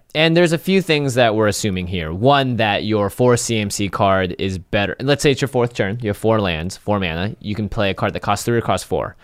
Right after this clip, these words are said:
Typically, in the history of Magic, the four C M C card is going to be more powerful than the three C M C card. Now, that could be different, and, but this is assuming that, right, if we're just going by these sort of laws of quote-unquote Magic,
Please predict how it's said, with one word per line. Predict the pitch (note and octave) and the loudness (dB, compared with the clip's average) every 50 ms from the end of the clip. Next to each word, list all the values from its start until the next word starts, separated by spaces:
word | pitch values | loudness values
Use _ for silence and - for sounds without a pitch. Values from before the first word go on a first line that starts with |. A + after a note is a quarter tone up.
| - - _ _ _ _ _ - | -20 -20 _ _ _ _ _ -2
Typically, | - D#3+ - - F3+ - C#3 A#2+ A2+ A#2+ - - | 0 0 0 -2 -4 -2 0 2 2 0 0 -2
in | A#2 A#2 | -4 -2
the | A2+ G#2 | 0 0
history | F#2+ - G3+ F#3+ - - - D3 C3 | 0 2 2 0 0 0 2 2 2
of | A2+ | 4
Magic, | A#2 B2 B2 C3+ A#2 A2+ - - | 2 2 0 0 -2 -4 -6 -4
the | A2 G#2+ | -4 -6
four | - - - C#3+ D3 D#3 D3 | -6 -4 0 2 4 4 4
C | - - C#3 B2+ | 2 0 -2 -2
M | A2 | -2
C | G2+ - A2+ G2+ | -4 -4 -6 -4
card | - - G2+ G2 | -2 0 0 0
is | G2 G2 - | 0 -2 -4
going | - - A2+ A#2 A#2+ A2+ | -2 -2 0 0 0 -2
to | - G#2+ | -4 -4
be | F2+ G#2+ G#2+ | -4 -2 -2
more | G2 F#2+ G2 G#2+ A2 A2 G#2 G2 | -2 0 0 0 0 0 -2 -4
powerful | - - - - A2 G#2+ G2+ F#2+ - - F#2 E2+ | -6 -10 -6 -2 0 0 0 0 -2 -6 -10 -10
than | E2 E2+ E2+ | -10 -10 -12
the | F2 | -12
three | - - F#2+ F#2 F2 | -10 -8 -6 -6 -6
C | - - E2 | -6 -6 -8
M | D#2 D#2+ | -8 -6
C | - D#2+ D2+ | -6 -8 -8
card. | - - D#2+ D2+ E2 | -6 -4 -6 -4 -2
Now, | G#2 C3+ D#3 D3+ C3+ A#2+ - - - - _ - | 0 2 2 2 0 -2 -6 -10 -20 -20 _ -2
that | B2+ C3 B2+ - | 0 0 0 0
could | - - G3 G#3 F#3+ D#3+ | 0 2 4 4 4 2
be | F#3 F#3+ F#3 | 0 0 0
different, | C#3 E3 F3 - - B2 A2 F#2 - - | 2 2 0 2 2 -2 -2 -2 -4 -4
and, | - A2+ A2 F#2+ F#2+ | -2 -2 -2 0 0
but | B2 A2+ | 0 2
this | G#2+ C#3 C#3+ - | 2 2 2 2
is | C#3+ C3 | 0 -2
assuming | C3+ B2+ - - D3+ C#3+ C3 A#2+ G#2+ G2 | -2 -2 0 0 2 2 2 0 0 -2
that, | G2 F#2+ C#2 | -2 -2 -2
right, | E2+ G#2 A2 A#2 E2+ | 0 2 2 2 0
if | G2+ - | 0 -2
we're | A#2 A#2 | -2 0
just | G2 B2+ A#2 - | 0 0 0 2
going | - A#2 A#2 A#2 G#2+ | 2 2 2 2 2
by | G#2 G2+ | 0 0
these | F#2+ G2 G2 | 0 -2 -4
sort | - A2 F#2+ F2 | -2 -2 -2 -2
of | F2 F2+ | -4 -2
laws | G2+ G#2+ G#2 G#2 A2 A2 G2+ G2 | 2 4 4 4 4 2 0 -2
of | G#2 E2+ | -4 -6
quote-unquote | - - G#2+ E2 - - G#2 F2+ E2 | -4 -4 -4 -4 -2 -2 -2 -2 0
Magic, | F#2+ G#2 G#2+ G#2+ F2 F#2 E2+ - - | 0 0 0 0 0 -2 -4 -6 -8